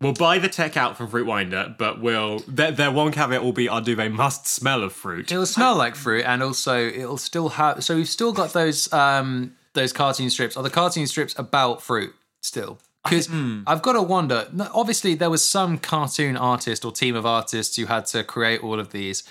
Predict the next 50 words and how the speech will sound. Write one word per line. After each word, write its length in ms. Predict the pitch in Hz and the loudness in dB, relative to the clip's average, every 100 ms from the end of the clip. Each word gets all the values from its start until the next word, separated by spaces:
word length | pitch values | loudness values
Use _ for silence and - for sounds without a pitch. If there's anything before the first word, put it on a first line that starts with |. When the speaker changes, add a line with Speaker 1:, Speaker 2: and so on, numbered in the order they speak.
| - _ _ | -20 _ _
Speaker 2:
and 160 | 143 156 | 0 2
they've 240 | 190 143 - | 2 0 -2
probably, 240 | 180 135 - - | 0 0 -6 -4
are 60 | 143 | -2
fruit 200 | - 185 | 0 0
winders 240 | 165 170 | 2 0
still 160 | - 170 | 0 -2
going? 360 | 147 143 143 131 _ _ - | 0 0 -2 -6 _ _ 0
I 100 | 190 | 0
haven't 160 | 156 | 2
seen 200 | - 135 | 0 0
them 100 | 113 | 0
in 40 | 98 | -2
a 40 | |
Speaker 3:
I 20 | |
think 100 | 95 | -2
Speaker 2:
while. 160 | 95 95 | 0 -2
Speaker 3:
they 180 | - 123 | -2 -2
are. 320 | 170 101 92 | 0 0 0
Speaker 2:
But 140 | 151 | 2
I'm 100 | 143 | 4
not. 140 | 156 160 | 4 2
Speaker 1:
Surely 680 | 143 - 196 508 381 170 139 | 2 4 4 6 6 6 4
Speaker 3:
I 100 | 175 | 4
Speaker 1:
not. 220 | 107 - | 2 2
Speaker 3:
think 120 | 302 | 4
Speaker 2:
I'm 140 | 185 190 | 6 6
not 220 | 233 165 | 6 4
looking 340 | 170 175 151 | 2 2 0
for 120 | 131 123 | 0 0
them, 160 | 120 | 0
so 180 | - 123 | 2 2
I 60 | 120 | 2
guess 260 | 131 123 | 2 4
I 140 | 139 143 | 6 6
Speaker 3:
Now, 80 | |
Speaker 2:
wouldn't 180 | 135 117 | 4 0
have 80 | 113 | -2
seen 240 | 123 110 | -2 -2
them. 220 | 95 117 - | -4 -8 -2
Speaker 3:
I 80 | 127 | -2
think, 420 | - 196 104 - | 0 0 0 -2
and 340 | 117 117 110 - | -4 -2 -4 -2
correct 220 | 135 - | -4 -2
me 80 | 117 | -2
if 100 | 113 | -2
I'm 140 | 104 | -2
wrong 140 | 117 | -2
here, 280 | 104 87 98 - _ - | -4 -6 -8 -10 _ -10
listeners, 540 | 95 - 87 104 | -6 -6 -6 -8